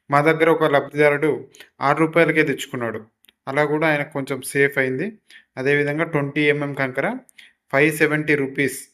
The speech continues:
ఐదు వందల డెబ్బై రూపాయలుగా నిర్ణయించారు. మీరు అంతకంటే తక్కువ తెచ్చుకోండి. ఫార్టీ ఎంఎం కంకర టన్నుకి ఫోర్ సిక్స్టీ రూపీస్, నాలుగు వందల అరవై రూపాయల కంటే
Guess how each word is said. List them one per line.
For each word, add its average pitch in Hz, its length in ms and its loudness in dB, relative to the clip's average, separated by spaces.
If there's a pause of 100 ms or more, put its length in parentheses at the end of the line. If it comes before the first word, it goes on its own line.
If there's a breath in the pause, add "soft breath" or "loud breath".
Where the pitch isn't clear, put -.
(120)
ఐదు 135 220 -4
వందల 139 280 0
డెబ్బై 135 340 -2
రూపాయలుగా - 1300 -2 (180)
నిర్ణయించారు. 135 920 4
మీరు 139 140 6
అంతకంటే 131 480 2
తక్కువ 139 360 0
తెచ్చుకోండి. 131 640 -2 (480 soft breath)
ఫార్టీ 135 240 6
ఎంఎం 147 320 4
కంకర 139 360 2 (640 soft breath)
టన్నుకి 151 400 4 (120)
ఫోర్ 147 220 6
సిక్స్టీ 147 300 -4
రూపీస్, 131 340 -2 (300)
నాలుగు 123 240 -2
వందల 131 480 0 (180)
అరవై 131 240 -2
రూపాయల 131 380 0
కంటే 131 500 -4